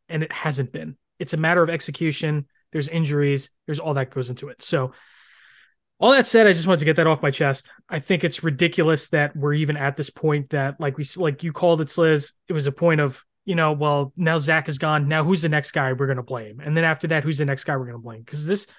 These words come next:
fan base is in love with Mike White right now. Absolutely in love with him. We'll get to why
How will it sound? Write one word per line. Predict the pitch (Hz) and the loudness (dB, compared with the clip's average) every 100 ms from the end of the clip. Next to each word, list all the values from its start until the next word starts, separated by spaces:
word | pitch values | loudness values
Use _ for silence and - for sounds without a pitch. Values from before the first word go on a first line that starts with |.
| _ _ | _ _
fan | 214 254 | 4 6
base | 262 226 | 6 2
is | 175 156 | -2 -4
in | 208 190 | 0 2
love | 175 170 165 | 4 4 2
with | 156 | 0
Mike | 151 147 | 0 0
White | 143 135 | 0 -2
right | 131 117 | -4 -12
now. | 110 101 _ _ _ _ | -14 -18 _ _ _ _
Absolutely | 196 240 - 247 214 | 0 0 2 2 4
in | 196 | 4
love | 165 135 | 2 -2
with | 123 | -6
him. | 123 117 | -12 -8
We'll | 135 | 0
get | 185 185 | 0 0
to | 175 | 0
why | 170 175 175 | 2 2 0